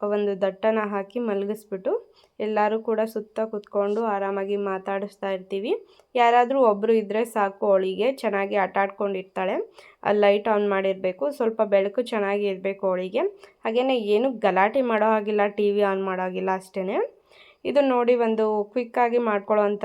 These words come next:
ದೋಸೆ ರೆಸಿಪಿ. ಈ ಪೌಡರ್ನ ರೆಡಿ ಮಾಡಿ ಇಟ್ಕೊಂಡ್ರೆ ಈ ರೀತಿ ದೋಸೆಗಳನ್ನ ಮಾಡ್ಕೊಳ್ಬೋದು.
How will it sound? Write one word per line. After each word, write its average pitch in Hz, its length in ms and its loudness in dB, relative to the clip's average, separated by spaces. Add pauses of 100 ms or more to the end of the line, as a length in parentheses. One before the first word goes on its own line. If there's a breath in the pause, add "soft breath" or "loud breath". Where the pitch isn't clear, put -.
(120)
ದೋಸೆ 202 460 0
ರೆಸಿಪಿ. 196 640 -6 (340 soft breath)
ಈ 214 160 -2
ಪೌಡರ್ನ 220 640 4 (220)
ರೆಡಿ 196 220 0
ಮಾಡಿ 208 240 0
ಇಟ್ಕೊಂಡ್ರೆ 196 500 -2
ಈ - 20 -4
ರೀತಿ 196 320 -4
ದೋಸೆಗಳನ್ನ 190 500 -2
ಮಾಡ್ಕೊಳ್ಬೋದು. 185 760 -2